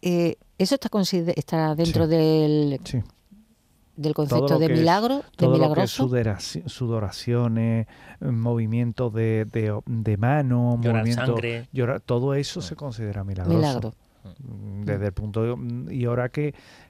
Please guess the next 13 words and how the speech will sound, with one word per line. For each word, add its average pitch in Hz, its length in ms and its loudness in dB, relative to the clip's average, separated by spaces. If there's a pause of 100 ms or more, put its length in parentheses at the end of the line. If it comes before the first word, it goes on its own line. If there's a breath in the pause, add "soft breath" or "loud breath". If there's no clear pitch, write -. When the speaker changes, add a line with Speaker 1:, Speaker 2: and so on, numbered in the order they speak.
Speaker 2:
eh, 120 320 -4
ante 123 320 -2
la 117 80 -2
inexplicabilidad 113 1160 -2
del 120 280 -4
mismo 110 300 -4
fenómeno 135 580 -2 (400 soft breath)
y 143 160 -4
que 131 160 -4
es 101 60 -2
una 127 180 -4
imagen 123 360 -2
sagrada, 120 580 0